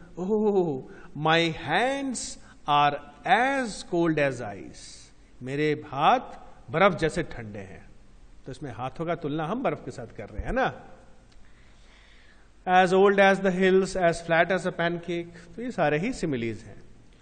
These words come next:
Number one, very simple, circle the simile in each sentence, इसको बुक में कर लेना आप। Number two, complete these similes using words from the box। तो सिमिलीज बॉक्स में से आपको चूज करके आपको यहां भरना है,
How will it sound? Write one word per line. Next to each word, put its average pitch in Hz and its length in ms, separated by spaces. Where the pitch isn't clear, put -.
Number 180 280
one, 202 220
very 175 300
simple, 240 420
circle 185 280
the 185 100
simile 185 420
in - 20
each 208 240
sentence, 214 460
इसको 175 220
बुक 147 220
में 175 120
कर 175 140
लेना 175 280
आप। - 380
Number 180 260
two, 262 260
complete 202 420
these 233 320
similes 233 460
using 220 200
words 190 320
from 214 200
the 175 140
box। 110 280
तो 147 60
सिमिलीज 202 600
बॉक्स 151 380
में 190 100
से 190 80
आपको 190 200
चूज 202 320
करके 165 280
आपको 156 260
यहां 175 160
भरना 135 400
है, 185 420